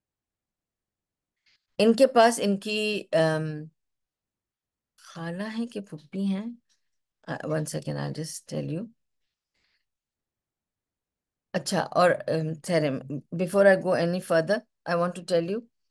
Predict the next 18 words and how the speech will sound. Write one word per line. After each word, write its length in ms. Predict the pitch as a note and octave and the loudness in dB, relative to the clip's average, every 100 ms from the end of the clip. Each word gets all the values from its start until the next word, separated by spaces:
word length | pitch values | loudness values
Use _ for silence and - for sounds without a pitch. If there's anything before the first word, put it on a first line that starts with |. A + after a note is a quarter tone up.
| _ _ _ _ _ _ _ _ | _ _ _ _ _ _ _ _
आजकल 600 | F3+ F#3 G3+ - A3 G#3 | 2 4 2 2 4 4
जब 200 | G3 G3 | 4 -2
हमको 640 | F3+ F#3 F#3 F#3 F#3 F3+ F#3+ | -2 -4 -4 -4 -4 -2 -4
कोई 240 | - F#3 | -2 0
रूमर्स 460 | F3 F3+ F#3 G#3 F#3+ | 0 0 2 2 2
मिलते 340 | F3+ E3+ - | -4 -4 -2
हैं 180 | A#3+ A3+ | 0 0
ना, 220 | G3 - _ _ _ _ _ _ _ _ _ _ _ _ _ _ - | -2 -6 _ _ _ _ _ _ _ _ _ _ _ _ _ _ -6
पूरी 280 | A3 A#3+ | -4 -2
डिटेल 420 | G3+ G3 F#3+ G3 G3 | -4 -4 0 2 2
मिल 180 | F3 | 0
जाती 380 | D#3 D3+ C#3 D#3+ | 0 -2 -4 -8
है, 80 | D3+ | -10
ग्रॉस 480 | - E3+ A3+ A3 - | -12 -10 -4 -4 -4
डिटेल्स, 640 | F3 E3 D#3 - - - _ _ _ _ _ _ _ _ _ _ _ _ _ _ _ - | -8 -6 -6 -6 -12 -14 _ _ _ _ _ _ _ _ _ _ _ _ _ _ _ -16
कि 80 | E3 | -14
फला 680 | - F3+ F#3 F#3+ G3 G3 | -4 -2 0 0 0 0
उसके, 680 | F3 F3 - E3 F#3+ F#3 F3 | -2 -6 -10 -6 -4 -6 -8